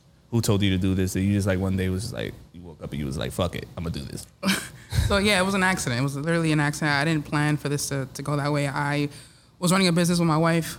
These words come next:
Speaker 2: We were event planners,
Speaker 1: Mm-hmm.
Speaker 2: and, um, our vendors, like, our photographers and videographers that we use for our parties.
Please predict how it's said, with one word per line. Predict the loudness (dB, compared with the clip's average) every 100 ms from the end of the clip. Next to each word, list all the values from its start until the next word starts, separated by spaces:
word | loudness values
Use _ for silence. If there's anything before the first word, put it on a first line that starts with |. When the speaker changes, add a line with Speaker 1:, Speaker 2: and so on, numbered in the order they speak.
| -14
Speaker 2:
We | -12 -6
were | -2 0
event | 0 -2 0
planners, | 2 2 2 2
Speaker 1:
Mm-hmm. | 4 6
Speaker 2:
and, | 6 4 0 0
um, | -2 -2 -2 -2 0
our | 0
vendors, | 0 2 2 0
like, | 0 -4
our | -6
photographers | -4 -4 -4 -6 -4
and | -4 -4
videographers | -6 -6 -6 -6 -8
that | -6
we | -6
use | -6 -8
for | -12
our | -10
parties. | -6 -4 -6